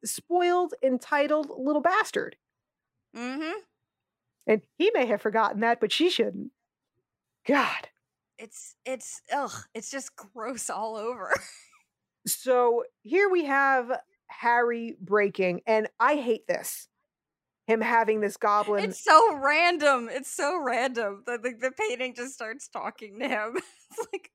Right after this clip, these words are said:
Speaker 2: "Oh, okay." <laughs>
Speaker 1: It's the idea. I mean, clearly they understood to a point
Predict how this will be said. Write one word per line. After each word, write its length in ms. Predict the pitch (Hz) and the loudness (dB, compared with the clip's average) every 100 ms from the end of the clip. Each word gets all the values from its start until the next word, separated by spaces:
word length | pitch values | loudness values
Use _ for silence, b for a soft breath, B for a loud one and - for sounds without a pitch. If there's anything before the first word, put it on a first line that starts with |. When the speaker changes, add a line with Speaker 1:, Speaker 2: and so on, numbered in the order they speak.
| - | -8
Speaker 2:
"Oh, 200 | 220 165 - 240 | -6 -6 -6 -2
okay." 440 | 311 - 233 254 254 B B B B | -2 -2 -2 -2 -6 B B B B
<laughs> 460 | B B B _ | B B B _
Speaker 1:
It's 240 | 320 302 - | -2 -2 -2
the 180 | 269 - | -2 0
idea. 840 | 254 311 277 240 254 196 - - - - | 2 2 0 -2 2 2 0 -6 -14 0
I 80 | 247 | 2
mean, 220 | 262 254 - | 4 0 -4
clearly 500 | - 339 349 339 254 | -4 2 2 2 0
they 220 | 233 240 | 2 2
understood 800 | 247 226 220 202 - 214 202 190 - - | 4 2 0 -2 2 4 4 0 -8 -10
to 220 | - 247 | 0 2
a 40 | 202 | 2
point 400 | - 190 190 | 0 -2 -2